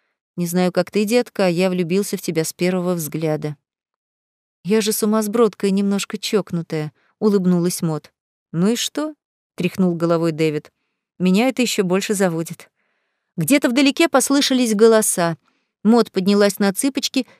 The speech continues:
чмокнула Дэвида и прошептала ему в губы: "Я тоже влюбилась в тебя ещё тогда, когда ты с насмешкой смотрел на меня, а я вся обсыпалась пылью.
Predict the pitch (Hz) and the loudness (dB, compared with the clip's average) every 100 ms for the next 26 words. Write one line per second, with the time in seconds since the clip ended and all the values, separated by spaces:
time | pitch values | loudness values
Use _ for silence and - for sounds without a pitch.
0 | _ - 254 269 208 190 175 247 269 247 | _ 0 0 0 0 0 4 4 4 2
1 | 262 226 202 - - 220 233 214 196 202 | 2 2 -2 -4 -4 0 2 4 2 0
2 | 185 180 160 156 - _ _ _ - 190 | -2 -2 -2 -4 -10 _ _ _ -8 -2
3 | 214 202 175 175 175 185 180 - 175 175 | 0 0 -2 -2 0 -2 -2 -6 -2 0
4 | 175 185 180 175 196 196 170 165 175 175 | 0 -2 -2 0 0 0 -2 -2 -2 -2
5 | - 196 196 220 233 - 185 170 175 220 | -2 -2 0 -2 -2 -4 -4 -4 -4 0
6 | 240 196 175 170 160 - _ _ 185 220 | 0 0 0 -2 -4 -8 _ _ -4 -2
7 | 226 - 175 - 208 190 180 180 - 175 | -2 -2 -4 -2 -6 -2 -4 -4 -6 -6
8 | 160 170 | -6 -8